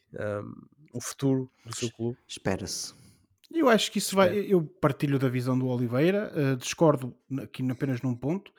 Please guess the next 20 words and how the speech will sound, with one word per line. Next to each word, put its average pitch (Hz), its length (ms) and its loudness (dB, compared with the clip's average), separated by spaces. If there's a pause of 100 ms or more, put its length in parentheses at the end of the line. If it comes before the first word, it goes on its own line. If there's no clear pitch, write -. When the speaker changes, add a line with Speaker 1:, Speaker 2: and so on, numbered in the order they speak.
(440)
Speaker 3:
eh, 101 140 -10
que - 100 -10
já 135 120 2
vou, 127 340 -2
já 123 140 -2
vou 123 280 -4
abordar. 143 680 2 (400)
De - 60 -16
facto, - 360 6
no, 165 140 4
no 160 340 2
global, 156 460 6
o 143 80 4
Braga 139 500 6
fez - 480 0
uma 127 220 2
boa 127 200 2
Liga 131 200 2
Europa, 202 640 4
eh, 135 400 2